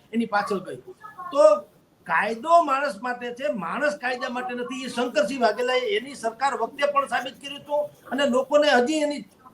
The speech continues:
છાતી ઠોકીને લોકો કહી શકે કે બાપુ છે તો ઈ વહીવટ, વ્યવહાર તો કરી નાખે, ગમે એમ કરીને રસ્તો કાઢે ટૂંકમાં. તો આ બેયનું મિલન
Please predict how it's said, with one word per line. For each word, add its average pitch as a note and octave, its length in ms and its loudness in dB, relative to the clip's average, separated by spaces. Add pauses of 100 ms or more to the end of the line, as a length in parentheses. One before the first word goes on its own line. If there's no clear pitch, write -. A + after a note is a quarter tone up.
(160)
છાતી C4+ 580 0
ઠોકીને C4 400 -2
લોકો B3 280 -2
કહી A3+ 180 -2
શકે G#3 200 -4
કે F3+ 100 -12
બાપુ A#3+ 320 2
છે A#3+ 140 2
તો B3+ 260 0
ઈ B3 180 0
વહીવટ, C4 420 0 (200)
વ્યવહાર C4 340 8
તો D4 100 4
કરી C#4 180 0
નાખે, A3 240 2
ગમે A3+ 240 -2
એમ C#4 80 -2
કરીને A3 240 0
રસ્તો B3+ 260 -2
કાઢે G#3 240 0
ટૂંકમાં. D#3 440 -12 (800)
તો C4 440 4 (480)
આ A#3+ 420 4
બેયનું B3 540 2
મિલન C4+ 460 0